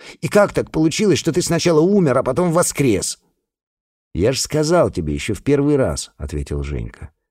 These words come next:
Голос его то приближался, то отдалялся, то смешивался с ритмичной электронной музыкой,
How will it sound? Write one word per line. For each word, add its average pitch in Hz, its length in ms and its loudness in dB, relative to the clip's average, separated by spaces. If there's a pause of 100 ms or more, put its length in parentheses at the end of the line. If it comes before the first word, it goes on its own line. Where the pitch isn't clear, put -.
(100)
Голос 104 340 -2
его 90 120 -2
то 82 120 -8
приближался, 85 800 -2
то 82 160 -6
отдалялся, 69 800 -6
то - 100 -10
смешивался 78 800 -6
с - 80 -10
ритмичной 78 580 -8
электронной 73 540 -6
музыкой, 80 560 -10